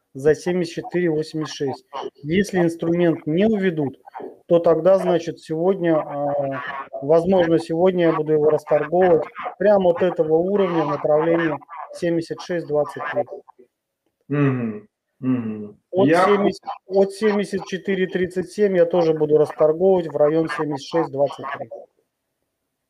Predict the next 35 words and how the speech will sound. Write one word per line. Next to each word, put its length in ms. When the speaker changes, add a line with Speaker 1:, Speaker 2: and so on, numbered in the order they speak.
Speaker 2:
Мгм. 560
Вот 160
такая 340
у 60
вас 220
цель 220
семьдесят 380
шесть 260
двадцать 580
три, 260
да, 180
ближайшая? 840
Speaker 1:
Да, 120
Speaker 2:
И 120
Speaker 1:
гипотетический 1080
канал, 460
как 220
бы 140
я 320
их 200
уже 200
так 220
обкатываю, 600
с 140
ними 180
очень 340
давно 340
они 180
работают, 600
поэтому 420
третья 400
точка, 460
она 160
где-то 320
будет, 300